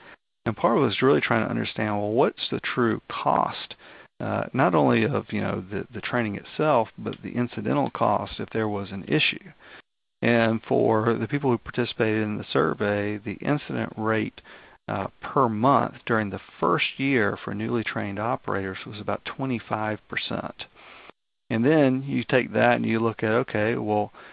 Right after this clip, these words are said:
you know, how often did those incidents, uh, include equipment damage during live training? And again, almost a quarter of those, uh, live training exercises, uh,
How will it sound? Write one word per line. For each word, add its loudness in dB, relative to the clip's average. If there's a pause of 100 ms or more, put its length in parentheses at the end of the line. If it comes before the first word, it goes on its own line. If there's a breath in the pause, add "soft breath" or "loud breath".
(300 loud breath)
you -6
know, -4
how 2
often 2
did 0
those 4 (180)
incidents, 0 (180)
uh, -4 (260)
include 2
equipment -4
damage -4
during -2
live -2
training? -6 (540)
And -6
again, 4
almost 0
a -8
quarter 2 (560 loud breath)
of 0
those, 2 (100)
uh, -2
live 2
training -2
exercises, -4 (380)
uh, -4